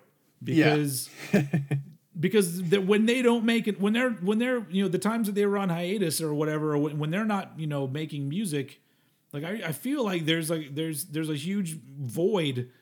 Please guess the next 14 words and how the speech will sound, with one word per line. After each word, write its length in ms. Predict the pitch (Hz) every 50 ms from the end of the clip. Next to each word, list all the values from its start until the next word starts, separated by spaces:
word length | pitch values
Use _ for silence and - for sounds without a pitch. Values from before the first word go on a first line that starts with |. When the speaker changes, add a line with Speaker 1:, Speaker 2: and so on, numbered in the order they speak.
| _ _ _ _
Speaker 2:
of 420 | - 143 135 139 139 135 123 123 - -
Primus 540 | - 180 180 185 185 175 143 147 143 -
that 220 | - 131 139 - 135
needs 280 | 147 156 170 160 - -
to 100 | - 160
be 240 | 143 131 156 170 165
there. 260 | 131 131 107 98 95 -
That, 120 | 123 131
you 140 | 131 131 131
know, 60 | 127
that, 240 | 123 135 127 127 123
that, 320 | 131 127 120 - - 123 120
that 420 | 131 127 117 120 123 147 151 -
I, 180 | - 127 131 123